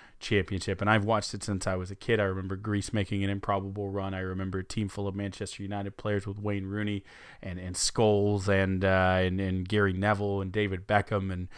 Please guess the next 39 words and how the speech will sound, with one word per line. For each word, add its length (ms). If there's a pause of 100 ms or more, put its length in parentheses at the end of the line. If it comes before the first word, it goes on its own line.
(220)
um, 500
th-, 260
that 200
England 400
team. 280
And 60
I, 220
I 60
just 260
remember 400
through 200
the 60
years, 220
it's 140
always 220
been 180
fun. 260 (320)
And 60
it's 80
gotten 160
off 160
to 160
a, 80
to 240
a, 100
to 200
a 40
good 220
start, 260
an 60
interesting 340
start. 420 (340)
Um, 200
I 80
don't 160
even 220
necessarily 500
have, 220
like, 180